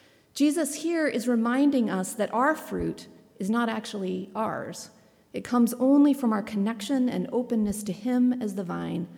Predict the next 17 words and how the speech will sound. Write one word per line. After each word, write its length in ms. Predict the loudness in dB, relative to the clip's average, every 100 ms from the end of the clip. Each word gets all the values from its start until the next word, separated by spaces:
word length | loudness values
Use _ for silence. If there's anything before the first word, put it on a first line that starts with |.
| -20 -10
which 200 | -8 -4
nourishes 600 | -2 0 -2 -4 -4 -6
and 160 | -4 -6
gives 200 | -6 -8
us 200 | -10 -10
life. 300 | -12 -12 -18 -20 _ _ _ _ _ _ _
We 240 | 0 2 2
connect 400 | 0 -2 -4 -10
to 80 |
Jesus 720 | -10 -4 -4 -4 -6 -8 -12 -16 -6
and 160 | -4
channel 460 | -4 -2 2 4 2
his 240 | 0 -4
love 340 | -4 -4 -6 -4
into 300 | 2 2 2
the 100 | -2
world, 460 | -4 -6 -8 -10 -16